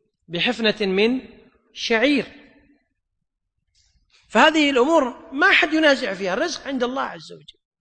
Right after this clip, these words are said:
بل ربما إنسان يملك الملايين لا يستطيع أن يأكل ولا أن يشرب. لماذا؟ لأن الله لم يرزقه، أصابه بالمرض لا يستطيع يأكل ولا يشرب، عاش، عايش وحي على المغذيات.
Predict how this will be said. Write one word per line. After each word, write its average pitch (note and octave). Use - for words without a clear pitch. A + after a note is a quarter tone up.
بل C4+
ربما D#4+
إنسان D4+
يملك D#4
الملايين E4
لا E4+
يستطيع E4
أن D4
يأكل F4+
ولا E4+
أن E4+
يشرب. -
لماذا؟ A#3
لأن G#3
الله G3
لم A3
يرزقه، D#3+
أصابه A3+
بالمرض G#3+
لا B3+
يستطيع G#3
يأكل A3+
ولا A#3
يشرب، C#3+
عاش، G#3+
عايش G#3+
وحي F#3+
على F3+
المغذيات. D3+